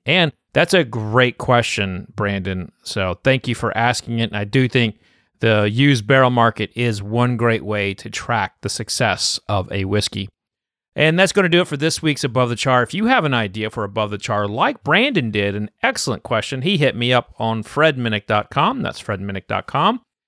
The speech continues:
Just shoot me a note, and, uh, if I like your question, I'll read it on the air and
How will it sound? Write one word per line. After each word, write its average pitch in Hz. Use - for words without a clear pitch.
Just 170
shoot -
me 208
a 196
note, 226
and, 156
uh, 151
if 151
I 160
like 180
your 202
question, 202
I'll 113
read 131
it 160
on 185
the 214
air 247
and 117